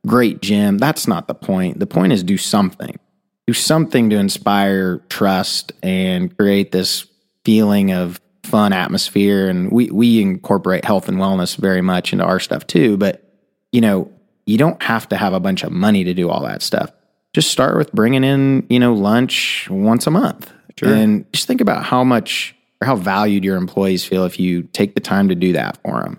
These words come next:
Speaker 2: Yeah.
Speaker 1: You know, and just, there's a variety of different things you can do. You don't have to have that state-of-the-art gym like I talked about. Just have one treadmill. That's where our whole wellness program started.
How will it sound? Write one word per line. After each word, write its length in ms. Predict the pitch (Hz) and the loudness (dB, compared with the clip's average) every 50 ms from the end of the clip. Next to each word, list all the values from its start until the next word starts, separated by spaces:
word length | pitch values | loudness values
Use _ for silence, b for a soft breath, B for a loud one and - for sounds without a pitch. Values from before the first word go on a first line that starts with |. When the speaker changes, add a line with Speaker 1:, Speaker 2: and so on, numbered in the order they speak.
| _ - - | _ -4 0
Speaker 2:
Yeah. 220 | - 147 147 120 117 - | 0 2 2 0 0 0
Speaker 1:
You 100 | 110 107 | 2 2
know, 300 | 101 98 98 104 104 107 | 2 4 2 2 2 2
and 260 | 104 107 110 117 - | 2 2 2 0 0
just, 380 | - - 165 - - - _ - | -2 -6 -6 -6 -8 -8 _ -2
there's 160 | 139 131 127 | 0 2 2
a 40 | 113 | 2
variety 440 | 101 117 117 113 120 127 120 113 113 | 2 2 2 2 2 2 2 2 2
of 60 | 107 | 0
different 260 | 110 104 107 101 95 | 0 0 0 0 0
things 160 | 101 101 95 | 0 0 0
you 60 | 104 | 0
can 80 | 95 107 | 0 2
do. 80 | 113 110 | 2 2
You 120 | 101 107 | 4 4
don't 180 | 120 151 139 - | 2 2 0 0
have 220 | - 113 107 - - | -2 -2 -2 -2 -2
to 80 | 101 | -4
have 480 | 92 104 101 98 98 98 95 92 95 101 | -2 -2 -2 0 0 -2 -2 -4 -6 -6
that 180 | - 101 - - | -4 -4 -4 -4
state-of-the-art 520 | - - 98 95 98 98 98 98 98 98 | -4 -2 -2 0 0 0 0 0 0 0
gym 200 | 113 160 - - | 0 2 2 2
like 160 | 107 92 87 | 0 0 -2
I 60 | - | -2
talked 200 | 87 95 92 90 | -2 -2 -2 -4
about. 300 | - - 90 80 - - _ _ _ _ _ - | -4 -4 -6 -6 -6 -8 _ _ _ _ _ -6
Just 200 | - 160 - - | -4 -4 -2 0
have 280 | 160 165 170 175 165 | 0 2 2 0 0
one 320 | 165 139 107 113 135 165 165 | 0 0 2 2 2 2 2
treadmill. 460 | - - 180 - 110 98 78 - - - | 0 0 -2 0 0 0 -2 -2 -6 -4
That's 180 | - 175 - - | -4 -2 0 2
where 140 | 175 127 | 2 2
our 160 | 107 113 151 - | 2 2 0 0
whole 220 | - 113 107 101 | 0 0 0 0
wellness 300 | 98 95 92 92 92 - | 0 0 -2 -2 -4 -6
program 420 | - - 98 95 95 95 95 95 92 | -4 -2 -2 0 0 -2 -2 -4 -4
started. 420 | - - 98 98 101 110 123 131 | -4 -4 -2 -2 0 -2 -2 -4